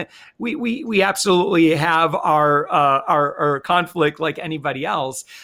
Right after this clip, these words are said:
But I think, you know, it's like, if you got two cool people and they generally, like, they're, they're, they're both committed to growing, which I think we each are, we definitely are. Like, we're really into personal development. We're,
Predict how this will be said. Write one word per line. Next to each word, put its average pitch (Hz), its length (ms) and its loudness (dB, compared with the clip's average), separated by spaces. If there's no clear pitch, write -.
But - 100 -12
I 277 100 -6
think, 381 360 -16
you - 240 -10
know, 233 140 -2
it's 233 120 -4
like, 226 280 -4
if 202 180 -6
you 240 80 -10
got - 260 -4
two 294 300 -4
cool 214 340 -2
people 175 640 -4
and 170 140 0
they 170 80 0
generally, 190 560 -2
like, 165 340 -2
they're, 165 260 2
they're, 160 300 0
they're 165 160 2
both 190 360 -4
committed 156 500 -2
to 147 80 -6
growing, 143 720 -4
which 160 240 -2
I 185 80 -2
think 165 240 -6
we 165 100 -4
each 156 380 -10
are, 139 360 0
we 147 140 -6
definitely 131 480 -6
are. 110 300 -10
Like, 151 160 -4
we're 165 140 2
really 180 460 2
into 160 200 -2
personal 156 400 -6
development. 139 540 -4
We're, 131 220 -2